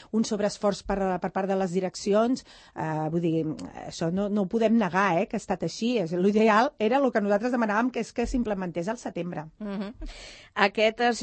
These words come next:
Speaker 2: recordarà per ser el curs de l'avançament precisament del, del calendari, de l'inici del curs escolar. En general, com diries que ha funcionat aquest primer trimestre a nivell organitzatiu de, dels centres? Perquè la veritat és que hi va haver moltes queixes.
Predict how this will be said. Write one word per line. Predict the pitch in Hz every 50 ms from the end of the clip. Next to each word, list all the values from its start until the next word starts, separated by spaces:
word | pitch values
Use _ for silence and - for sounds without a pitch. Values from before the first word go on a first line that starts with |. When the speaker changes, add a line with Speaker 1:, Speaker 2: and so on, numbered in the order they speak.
| 226 214 214
Speaker 2:
recordarà | 214 202 220 208 190 190 185 190 196 202 202
per | - 196 185
ser | - - 208 202 196 190 190
el | 180 180 180
curs | - 180 185 190 190 190
de | - 180
l'avançament | 170 165 160 165 160 165 - 160 165 170 170 170 170 170 170 - - -
precisament | - 170 165 160 175 170 160 165 165 170 170 165
del, | 165 156 151 160 156 143 151
del | 156 156 156 151 156 -
calendari, | - 165 160 156 160 165 170 170 180 202 269 381 453 -
de | 170 170 160 156 147
l'inici | 143 151 170 175 - 180
del | 165 160 -
curs | 175 165 156 165
escolar. | - - - 170 180 196 220 262 - - - - - - - -
En | - 214 233 233
general, | 240 247 247 254 269 302 330
com | - 320 311
diries | 285 294 277 269 226 190 -
que | -
ha | 220 -
funcionat | 226 220 - 220 214 208 208 220
aquest | 214 220 202
primer | - 208 214 208 202 202 202 196 196 196 196 202 196
trimestre | - 190 196 190 190 190 185 190 - - - - 196 196
a | 190
nivell | 190 185 180 185 196 202
organitzatiu | 220 214 208 214 208 202 185 190 202 - - 208 202 196 196 190
de, | 190 190 180 - 196
dels | 185 165 185 185 180 -
centres? | 214 196 190 - 214 220 208 -
Perquè | - 190 185 - - 190 185 170 - - - - - - _ -
la | 180 180
veritat | 185 170 185 190 - 226
és | 220 -
que | 214 190
hi | 185
va | 180 180 185
haver | 190 208 214 -
moltes | 190 180 180 180 190 208 220 247 233 - 214 190 185 180 170 - - - - - - -
queixes. | 240 277 - - 175 151 151 143 - - - -